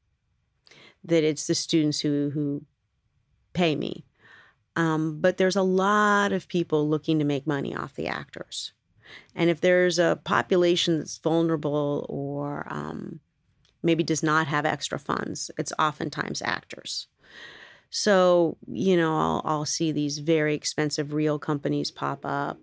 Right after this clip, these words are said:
And, and of course, nobody has to do any of that, or some other classes or teachers or coaching that maybe,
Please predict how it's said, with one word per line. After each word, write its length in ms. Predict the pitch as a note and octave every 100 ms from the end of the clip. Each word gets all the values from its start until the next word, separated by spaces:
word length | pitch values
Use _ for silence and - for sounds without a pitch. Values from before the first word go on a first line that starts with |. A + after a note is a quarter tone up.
| -
And, 180 | - -
and 140 | - B3+
of 60 |
course, 160 | C4+ A3+
nobody 340 | A3+ A#3 G#3+
has 300 | F#3+ E3 F3 -
to 80 |
do 140 | D3+ D3
any 200 | D3+ D3+
of 60 |
that, 300 | D3 D3 D3+
or 180 | E3 D#3 - - - - _ _ - - - A2+ B2+ - - - - F3+
some 300 | - G3+ F#3+
other 720 | F3+ F3 F3+ E3+ E3+ E3 D#3+ -
classes 760 | - - E3 D#3+ D#3 - D#3+ D3
or 260 | D#3 C#3+ - _ -
teachers 460 | - E3 - D#3 D#3
or 100 | D#3
coaching 580 | E3+ D#3+ D3+ D#3+ D#3
that 120 | D3+ -
maybe, 640 | D3+ D3 D3 D3 D3